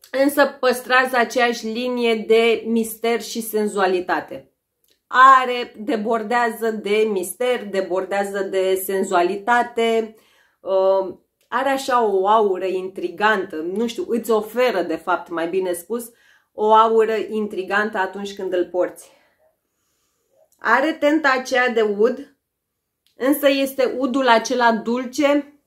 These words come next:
nu este udul acela grețos, da? Dar, uh,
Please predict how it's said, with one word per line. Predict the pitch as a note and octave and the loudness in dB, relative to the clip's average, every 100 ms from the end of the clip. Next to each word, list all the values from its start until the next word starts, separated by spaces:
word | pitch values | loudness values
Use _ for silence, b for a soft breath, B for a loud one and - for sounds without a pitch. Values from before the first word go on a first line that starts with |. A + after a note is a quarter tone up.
| - | -10
nu | A3+ A#3+ B3+ | -4 -2 0
este | C#4 C4+ C4+ - | 2 2 0 0
udul | A#3+ B3 A#3+ B3 | 0 0 -2 2
acela | A3+ A3 A#3 A3 | 2 2 0 0
grețos, | G#3 G3+ G3+ G3 A3 A#3+ B3+ - | 0 -2 -6 -2 0 2 0 -4
da? | G#3+ F3 G3+ C#4 C#4+ _ _ _ _ _ _ _ _ | -10 2 4 4 -2 _ _ _ _ _ _ _ _
Dar, | F3+ F#3+ G#3+ A3 | -8 2 2 4
uh, | G#3+ G#3+ G#3+ G#3 - | 0 0 0 -4 -8